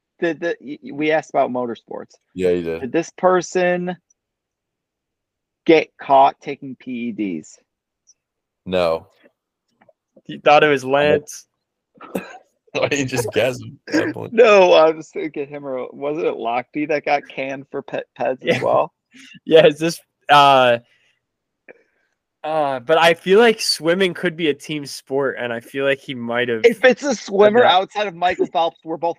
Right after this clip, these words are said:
Speaker 1: fucked. So <laughs> don't even guess swimming.
Speaker 3: <laughs> Um, has, <laughs> oh my God, I'm, is this person participate in track and field?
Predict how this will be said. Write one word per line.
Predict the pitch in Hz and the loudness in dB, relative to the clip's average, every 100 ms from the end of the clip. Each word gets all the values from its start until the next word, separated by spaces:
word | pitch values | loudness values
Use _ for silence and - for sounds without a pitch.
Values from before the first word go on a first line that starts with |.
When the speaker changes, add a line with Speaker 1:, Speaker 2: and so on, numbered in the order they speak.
| - | -6
Speaker 1:
fucked. | 131 73 _ _ _ | -6 -6 _ _ _
So | - 180 147 151 - 226 | -2 2 2 2 -2 -6
<laughs> | 190 185 - 185 147 | -8 -10 -6 -4 0
don't | 185 | 0
even | 208 196 | -2 -2
guess | 170 156 - | -2 -2 -4
swimming. | - 104 117 147 143 185 127 - 123 - _ _ _ _ _ _ _ _ | -10 -8 -6 -8 -8 -10 -12 -16 -20 -20 _ _ _ _ _ _ _ _
Speaker 3:
<laughs> | 226 277 262 247 220 - 330 - _ | -14 -14 -20 -20 -20 -20 -20 -20 _
Um, | 151 151 156 156 151 151 - _ _ | 6 8 8 8 4 -4 -14 _ _
has, | 147 156 151 - _ | -2 0 0 -8 _
<laughs> | 165 180 - - | -2 -2 -2 -6
oh | 147 151 | -8 -6
my | 151 117 | -4 -4
God, | 117 113 117 | -4 -4 -2
I'm, | 120 135 - _ _ _ _ _ _ | -4 -8 -16 _ _ _ _ _ _
is | 156 | -4
this | 147 185 - - | -2 -2 -4 -6
person | - 208 208 214 202 | 0 2 2 -2 -2
participate | 190 165 170 - 190 | -2 -4 -4 0 2
in | 160 | 2
track | 139 147 147 151 | 0 0 0 -2
and | 127 | -8
field? | - 127 180 | -8 -6 -6